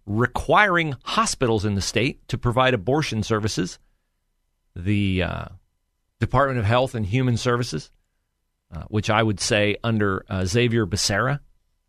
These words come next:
and the, uh, lunatic transgender agenda of his H H S agency, I would de-, term it the, uh, Department of, um, Human Mutilation.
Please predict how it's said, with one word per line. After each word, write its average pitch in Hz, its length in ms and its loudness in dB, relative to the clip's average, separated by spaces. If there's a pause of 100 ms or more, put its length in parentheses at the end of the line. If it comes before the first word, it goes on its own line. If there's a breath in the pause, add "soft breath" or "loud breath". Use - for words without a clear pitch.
(420)
and 92 220 -2
the, 85 440 -6 (200)
uh, - 260 -18 (1700)
lunatic 135 800 2 (180)
transgender 120 880 0
agenda 120 460 -2 (120)
of 98 200 -2
his 113 420 0 (600)
H 120 200 0
H 123 220 -2
S 123 300 -2 (100)
agency, 123 500 -2 (320)
I 113 120 0
would 117 180 0
de-, 113 120 0 (180)
term 117 220 0
it 107 140 -4
the, 95 260 0
uh, 82 100 -2
Department 117 600 -2 (120)
of, 92 420 -2
um, 78 320 -6 (1200)
Human 127 360 2
Mutilation. 123 600 0